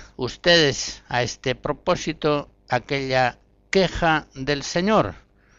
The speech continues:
que aparece en Isaías veintinueve y en labios de Jesús, Marcos siete: "Este pueblo me honra con los labios,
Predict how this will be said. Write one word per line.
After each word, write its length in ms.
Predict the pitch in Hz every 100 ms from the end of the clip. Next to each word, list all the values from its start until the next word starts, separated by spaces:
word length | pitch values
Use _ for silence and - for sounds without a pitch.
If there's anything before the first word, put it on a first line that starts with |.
| _ _
que 120 | - 113
aparece 500 | - 135 139 - 131
en 200 | 131 - -
Isaías 680 | 131 113 127 139 139 127 -
veintinueve 880 | 120 123 113 139 170 160 117 104 - _ _ _ _
y 120 | 113 120
en 140 | 127
labios 360 | 156 147 139 135
de 80 |
Jesús, 640 | 139 165 202 180 - - - _
Marcos 500 | 113 131 135 - 135
siete: 500 | - 196 175 - 98 - _ _ _ _ - _ _ -
"Este 380 | 127 - - 139
pueblo 760 | - 165 160 151 147 147 147 -
me 320 | 123 127 127 -
honra 520 | 202 214 190 190 175
con 220 | 190 190
los 140 | 175 170
labios, 760 | 175 156 117 92 - - -